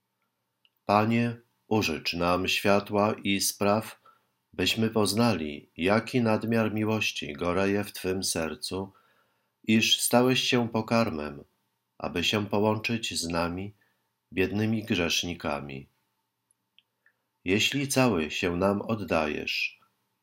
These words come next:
słuszne, abyśmy również całkowicie Tobie się oddali.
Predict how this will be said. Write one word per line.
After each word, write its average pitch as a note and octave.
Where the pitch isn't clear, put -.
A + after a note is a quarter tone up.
słuszne, E2+
abyśmy G2+
również A#2+
całkowicie F#2
Tobie D#2+
się D#2
oddali. D#2+